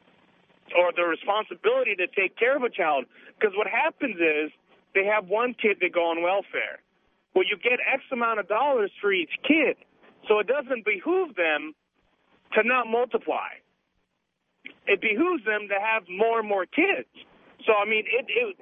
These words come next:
it was not in any way, shape, or form odd for her to be dealing with a twenty-six, twenty-seven-year-old girl who's got a twelve-year-old, a ten-year-old, a nine-year-old, an eight-year-old, a seven-year-old.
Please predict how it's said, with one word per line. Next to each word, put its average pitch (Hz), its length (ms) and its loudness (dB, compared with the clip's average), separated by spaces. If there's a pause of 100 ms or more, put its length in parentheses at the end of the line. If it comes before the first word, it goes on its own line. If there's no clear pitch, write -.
(140)
it 285 40 2
was 269 220 2
not 240 400 -2
in 190 400 -4
any 240 240 -2
way, 247 260 2
shape, 220 180 -2
or 208 100 -4
form 214 380 0
odd 202 440 0
for 185 140 2
her 214 100 2
to 214 80 0
be 196 160 -4
dealing 196 320 2
with 185 160 0
a 170 40 -4
twenty-six, 202 520 -2
twenty-seven-year-old 185 1500 0
girl 202 500 0 (280)
who's 190 140 2
got 175 200 2
a 165 60 -2
twelve-year-old, 196 640 0
a 190 60 0
ten-year-old, 185 720 2
a 175 60 0
nine-year-old, 175 600 0
an 165 100 0
eight-year-old, 170 440 0
a 160 100 0
seven-year-old. 160 640 2